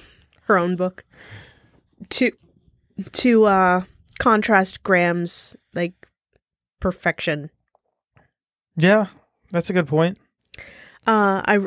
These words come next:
Speaker 1: I really liked him. And he didn't, I mean, it wasn't like he was an angel. He was just,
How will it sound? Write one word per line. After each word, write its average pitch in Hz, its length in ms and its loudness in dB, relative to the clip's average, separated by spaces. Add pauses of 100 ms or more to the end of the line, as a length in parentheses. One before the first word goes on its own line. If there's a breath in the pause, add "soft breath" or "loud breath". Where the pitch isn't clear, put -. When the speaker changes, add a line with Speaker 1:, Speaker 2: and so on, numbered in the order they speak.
Speaker 1:
I 214 60 2
really 214 340 2
liked 170 280 0
him. 160 260 -4 (240)
And 247 160 4
he 240 140 0
didn't, 262 400 0 (120)
I 226 160 4
mean, 220 420 0
it 214 200 -2
wasn't 233 440 0
like 190 200 0
he 208 120 0
was 185 160 2
an 185 200 -2
angel. 185 580 -2 (560)
He 233 140 -4
was 214 220 0
just, 214 340 -2